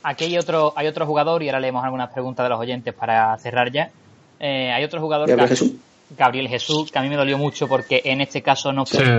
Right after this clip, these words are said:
Speaker 1: no
Speaker 3: sí.
Speaker 1: fue cosa de dinero, porque no se fue cobrando dieciocho millones netos.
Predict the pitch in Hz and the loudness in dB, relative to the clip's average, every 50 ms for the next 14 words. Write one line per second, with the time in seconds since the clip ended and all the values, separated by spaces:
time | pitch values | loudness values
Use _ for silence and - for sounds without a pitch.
0 | 113 113 160 143 - - 151 135 - 139 131 - - 131 127 120 127 131 151 156 | 4 4 4 2 2 0 -4 -4 -2 -4 -6 -4 -4 -6 -4 -4 -4 -4 -4 -4
1 | 151 151 147 135 117 110 - 120 113 117 120 120 - - 127 113 - - 120 113 | -4 -4 -6 -6 -8 -8 -8 -8 -6 -4 -4 -4 -4 -6 -8 -10 -6 -6 -6 -2
2 | - 123 113 120 120 123 120 117 117 117 - - 123 117 - - 120 117 117 117 | -2 -2 0 0 0 0 0 -2 -2 -2 0 0 0 -2 -2 -4 -4 -2 0 0
3 | 117 117 117 123 139 143 143 - 151 151 151 | 0 0 2 2 2 2 2 2 0 -2 -2